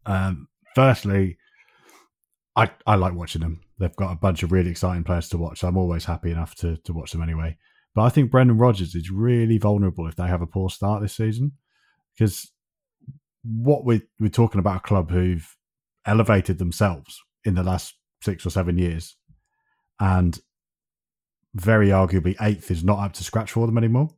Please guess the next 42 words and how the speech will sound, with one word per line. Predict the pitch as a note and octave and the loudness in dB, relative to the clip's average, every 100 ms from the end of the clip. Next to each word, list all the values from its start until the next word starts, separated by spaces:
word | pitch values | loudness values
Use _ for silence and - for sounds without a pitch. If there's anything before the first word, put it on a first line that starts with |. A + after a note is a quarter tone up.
| _ _ _ _ _ _ _ _ _ _ _ _ - | _ _ _ _ _ _ _ _ _ _ _ _ 0
He's | G#2+ | 2
been | B2+ A2 | 4 4
there | G2+ F2+ | 4 2
three | A#2 A2 | 2 4
years | G2 F#2+ D#2+ | 4 4 0
now, | F2 F2+ - _ | -6 -6 -10 _
so | - F#2+ | -4 0
he's | F#2+ | 0
not | A2+ G2 | 0 -2
safe | G2+ F2 | -2 -2
by | F#2+ | 0
any | F#2+ F2+ | 2 2
means | F2 E2 | 0 -4
if | E2+ | -6
they | F2+ | -8
start | - E2+ E2 | -6 -8 -4
badly, | F2+ E2 D2+ _ _ _ _ | -6 -6 -10 _ _ _ _
especially | F#2 - A#2+ A2+ G#2+ G#2 | -8 0 2 2 2 4
not | G2 G2 | 4 2
with | F2 F#2 - | 0 0 0
stuff | - G#2 - | -4 -4 -2
like | F2+ E2+ | -4 -4
the | - | -10
set | - F2+ - | -8 -8 -6
piece | E2+ - | -8 -6
thing. | D#2+ D#2 _ _ _ _ _ _ _ _ - | -10 -10 _ _ _ _ _ _ _ _ -4
So | E2+ | -4
they're, | D#2+ F#2 F2+ | 0 0 0
they're | - F2+ | 0 0
the | E2+ F#2 _ - | 0 -4 _ -2
equal | A2+ - G#2 F2+ | -2 2 0 4
worst | F#2+ F2+ - - - _ _ G2+ | 2 2 -2 -14 -20 _ _ -2
in | F2+ | 0
the | |
league | F2 F2 E2 | 0 0 -2
for | E2+ | -4
goals | F2+ E2 - | -4 -6 -6
conceded | D#2+ F2 D2 | -4 -4 -4
from | E2 | -8
set | - E2+ - | -6 -10 -6
pieces. | E2+ - D#2 - _ _ _ _ _ _ _ _ | -8 -8 -14 -16 _ _ _ _ _ _ _ _
And | G2+ F#2 F2+ F2+ E2+ E2 | -2 0 0 0 0 -4